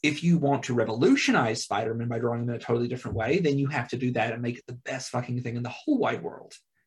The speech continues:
That's cool too. But if you are the person who makes, and, uh, again, I'm not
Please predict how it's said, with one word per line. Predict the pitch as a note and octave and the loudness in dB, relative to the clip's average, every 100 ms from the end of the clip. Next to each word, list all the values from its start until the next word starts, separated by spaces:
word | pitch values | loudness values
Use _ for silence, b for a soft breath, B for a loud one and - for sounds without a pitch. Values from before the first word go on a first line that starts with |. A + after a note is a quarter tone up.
| - | 0
That's | B2+ - | 0 2
cool | - E3+ | 2 2
too. | E3+ C4 E3 - _ _ _ | 4 2 2 0 _ _ _
But | D3+ D#3 - _ _ - | 4 4 2 _ _ 0
if | D3+ C#3 | 0 2
you | D#3+ C4+ | 6 8
are | F3 C#3 | 8 6
the | B2+ | 4
person | C3 B2+ A#2+ | 0 2 0
who | B2 A2+ | 0 -2
makes, | A#2+ F3 A#3+ - - - - | 2 2 2 -2 -4 -6 0
and, | C#3+ | 4
uh, | C3+ C3 | 4 4
again, | B2+ C3+ | 4 4
I'm | A#2+ A#2+ A#2+ | 4 0 2
not | B2 A#2+ A2+ | 4 4 2